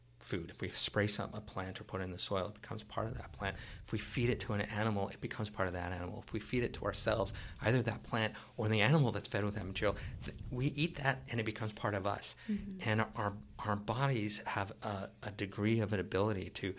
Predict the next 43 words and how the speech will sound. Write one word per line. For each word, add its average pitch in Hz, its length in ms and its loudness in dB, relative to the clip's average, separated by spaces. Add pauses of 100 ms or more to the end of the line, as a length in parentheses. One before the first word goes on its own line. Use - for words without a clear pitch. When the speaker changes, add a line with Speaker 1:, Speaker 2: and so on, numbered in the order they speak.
(220)
Speaker 1:
detoxify - 680 0
itself, - 360 -4
but - 180 -10
we're 104 140 -2
just, - 240 -2 (640)
you 117 100 2
know, 104 100 6
we've 104 320 2 (140)
t-, - 100 -4
created 131 520 2
a 120 40 -2
food 160 300 0
system - 380 -2
that 90 260 -2 (180)
ha-, 107 160 -2 (120)
is, 101 260 -4 (560)
is 104 320 0
at 107 220 0
every 113 240 2
step, - 480 2 (540)
um, 101 420 0 (160)
we're 101 220 4
adding 104 580 0
more 104 180 4
and 104 80 6
more 98 160 0
toxins, 104 520 -4
and, 104 360 -2
and 104 160 -2 (280)
Speaker 2:
Mm-hmm. 101 260 0
Speaker 1:
as 104 300 4
a 107 40 -2
result, 107 380 2
our 92 80 -2
bodies 101 440 0
have - 200 -6
to - 80 -6
do 95 160 -6
so 113 300 0
much 110 200 0
more 107 160 -4
work, 110 360 -2 (120)
and 101 140 -4